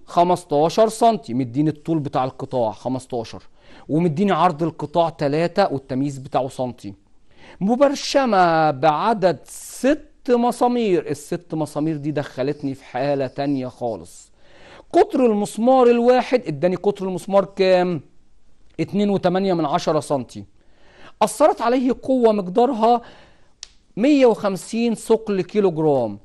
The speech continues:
يعني هنا الوصلة وصلة ثنائية، مديني الوصلة القطاع بتاعها مستطيل، ادي مستطيل اهو، تمام. كام في كام؟ قال لي خمستاشر في تلاتة،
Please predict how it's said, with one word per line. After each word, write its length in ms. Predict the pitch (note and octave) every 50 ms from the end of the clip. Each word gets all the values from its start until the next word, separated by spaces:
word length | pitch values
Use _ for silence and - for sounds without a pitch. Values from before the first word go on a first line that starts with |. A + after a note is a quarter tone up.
| -
يعني 240 | - D#3 C#3+ C#3 C#3
هنا 160 | D3 E3 F3
الوصلة 420 | E3 D#3 C#3 E3+ E3+ - - D#3 D3
وصلة 260 | D#3+ E3 - F#3 D#3+
ثنائية، 560 | - - E3 - E3 F3+ F#3+ G#3 G#3+ A3+ G3+ - - _ _ - - -
مديني 680 | D3+ E3 C3+ B2 D3 F3+ F#3 F#3 F3+ F3+ F3 D#3+ D#3+
الوصلة 440 | D#3 D#3 D#3 E3+ F#3 - - F3+ D#3+
القطاع 380 | - - - D3 - F#3 E3+ E3
بتاعها 420 | D#3 E3 E3 F3+ - - - D#3+
مستطيل، 600 | D3+ D3 - - D#3 D3 - F#3+ G#3 A3 A3+ - -
ادي 220 | C3 C#3+ C#3 C#3+
مستطيل 480 | C#3 C3 - - C#3 C3 - - D3 C3+
اهو، 200 | B2+ B2 A#2+ A2+ - _ _ _ _ - _ _
تمام. 460 | - C#3 D3 D3+ D3 D3 C#3 A#2+ G#2 - _ - - - - - - -
كام 160 | - A#3+ B3
في 140 | - - A#3
كام؟ 420 | - - G#3+ G#3 G3+ G3+ G#3 G#3 - _ - -
قال 140 | C#3 D3+ E3
لي 160 | E3+ E3 E3
خمستاشر 880 | D#3 - - D#3 D3+ D#3 D3 - - F#3 F#3 G3+ F#3+ - B3+ B3+ D4+ - - _ _ _ _ _ _ - _ - -
في 460 | - - - F3+ G3+ A3+ C#4+ C#4+ - - - _ - _ _
تلاتة، 540 | D#3+ E3 E3+ E3+ E3 D#3 C#3 - - A2+